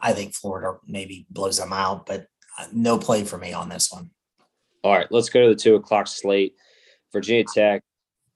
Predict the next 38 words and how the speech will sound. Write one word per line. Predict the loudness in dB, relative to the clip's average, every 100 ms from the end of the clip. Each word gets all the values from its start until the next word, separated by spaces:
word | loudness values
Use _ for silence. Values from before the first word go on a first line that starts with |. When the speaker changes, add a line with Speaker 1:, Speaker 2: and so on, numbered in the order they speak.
| _
Speaker 2:
coming | -8 -6
off | -8 -6
a |
big | -2 0 0
win | -4 -4
against | -2 -2 -4 -6 -16 -18 _
U | -4 0 0
N | -2
C | -8 -4 -2 -2 -4 -8 _ _ _
to | -4
open | -2 -2
the | -4
season. | -2 0 0 0 0
They | 2
are | 2 0
hosting | 0 0 0 -4
Middle | 0 -2
Tennessee | -2 -6 -6 -6 -6
State. | -4 0 2 2 -4 -18 _ _ _ -2
Uh, | 0
looks | 2 2
like | 0
the | 2
line | 2 2
right | 0 -2
now | -4 -4 -4
is | -8
currently | -6 -6 -4 -6
minus | -4 -6 -6
twenty | -8 -4 -2 -2
and | -4
the | 0
over | 2 2 0
under | -2
fifty-four | -4 -6 -8 -4 -2
and | 0
a | 0
half. | 2 2 0